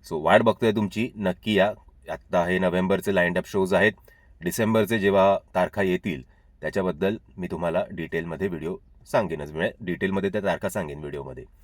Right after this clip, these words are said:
अ, कृपा करून लाईक, शेअर आणि हा व्हिडिओ जास्तीत जास्त शेअर करा, जेणेकरून जे मराठी नाटक प्रेमी आहेत त्यांना कळू दे की नवीन नाटक येत आहे आणि नवीन नाटकाची स्टारकास्ट काय आहे आणि कुठे कुठे कधी कधी प्रयोग लागलेत ते.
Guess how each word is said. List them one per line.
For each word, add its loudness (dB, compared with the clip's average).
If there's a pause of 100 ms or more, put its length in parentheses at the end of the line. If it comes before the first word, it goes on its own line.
(560)
अ, -4
कृपा 2
करून 2
लाईक, 4
शेअर 0
आणि 2 (420)
हा 8
व्हिडिओ 6
जास्तीत 2
जास्त 0
शेअर 6
करा, 2
जेणेकरून 0 (440)
जे 0
मराठी 4
नाटक 2
प्रेमी 2
आहेत 2 (260)
त्यांना -2
कळू 0
दे -2
की -6 (360)
नवीन -2
नाटक 0
येत 0
आहे 0 (180)
आणि -4
नवीन 0
नाटकाची -4
स्टारकास्ट -2
काय 2
आहे -2
आणि -4
कुठे -8
कुठे -6
कधी -6
कधी -4
प्रयोग -6
लागलेत -8
ते. -12